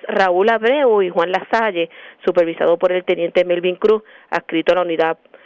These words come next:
unidad motorizada del área de Aguadilla, consultaron estos hechos con la fiscal Geisa González, quien instruyó dejar a los detenidos bajo la cu-, la custodia de las autoridades, citando la prueba para la erradicación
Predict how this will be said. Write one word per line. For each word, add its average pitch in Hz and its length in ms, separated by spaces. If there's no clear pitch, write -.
unidad 175 380
motorizada 175 600
del 165 100
área 160 160
de 165 80
Aguadilla, 190 400
consultaron 175 580
estos 214 280
hechos 262 260
con 180 240
la 165 140
fiscal 165 360
Geisa 190 280
González, 247 480
quien 175 180
instruyó 220 540
dejar 180 340
a 214 60
los 262 160
detenidos 254 400
bajo 190 200
la 175 140
cu-, 151 240
la 165 140
custodia 170 340
de 202 60
las 214 100
autoridades, 247 680
citando 175 380
la 214 140
prueba 240 340
para 254 360
la 196 160
erradicación 170 760